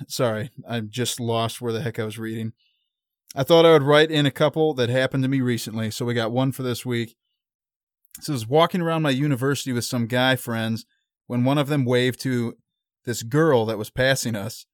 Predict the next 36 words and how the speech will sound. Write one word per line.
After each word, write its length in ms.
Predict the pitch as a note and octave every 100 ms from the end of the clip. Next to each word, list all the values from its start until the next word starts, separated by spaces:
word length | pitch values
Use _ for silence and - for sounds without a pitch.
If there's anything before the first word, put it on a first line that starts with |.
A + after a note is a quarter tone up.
| _ _ _ -
She 180 | -
stone 400 | C3+ - D#3+ F#3+
cold 260 | G3 F#3+ E3+
looked 200 | D#3 -
him 100 | G3+
in 80 | G3
the 120 | G3
eye 260 | C#3 C3+ C3+
and 180 | B2+ A#2+
kept 300 | C#3 C3+ C#3
walking. 640 | A#2+ B2 - - B2+ A2 - _
<laughs> 200 | _ _
While 160 | C3+ C3+
we 100 | C#3+
razzed 400 | C3 C#3+ E3 D3
him 100 | E3+
about 300 | D3 D3 C#3+
the 60 | B2+
tragedy 600 | - E3 D#3+ C3 B2+ B2+
that 120 | A#2+
had 100 | A2+
just 260 | A#2+ C#3 -
unfolded, 540 | C#3 - C#3+ C3+ A#2 - _ _ _
he 120 | D3
told 240 | D#3 D#3+
us 80 | D#3
she 160 | - D#3+
was 140 | D3
in 160 | D3+ D#3
his 120 | D#3+
study 380 | - - A#3+ G#3+
group 360 | B2 B2+ C3 - _ _ _ _
and 180 | - C#3+
he 200 | C3+ E3+
<laughs> 140 | C#3 -
had 280 | E3 -